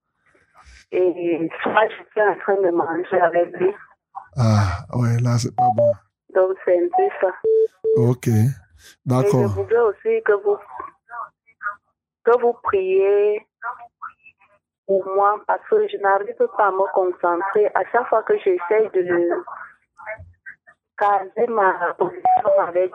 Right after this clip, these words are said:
Speaker 1: Dieu,
Speaker 2: Ok,
Speaker 1: je
Speaker 2: d'accord.
Speaker 1: m'affaiblis toujours. Je fais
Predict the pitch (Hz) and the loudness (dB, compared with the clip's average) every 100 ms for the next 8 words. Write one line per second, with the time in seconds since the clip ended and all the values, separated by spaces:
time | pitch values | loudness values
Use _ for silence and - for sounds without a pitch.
0 | - 185 - - - _ - - - - | -2 -2 -2 -8 -16 _ -8 -8 -10 -6
1 | - - 440 - - - - - 120 - | 2 2 2 0 0 2 2 2 0 2
2 | 117 113 139 - _ - _ _ _ - | 2 2 0 -4 _ -20 _ _ _ -8
3 | 120 117 175 110 - - - 196 - 180 | -2 2 2 0 2 0 0 -4 -6 -8
4 | 175 196 - - - 415 | -4 -4 -4 -8 -4 0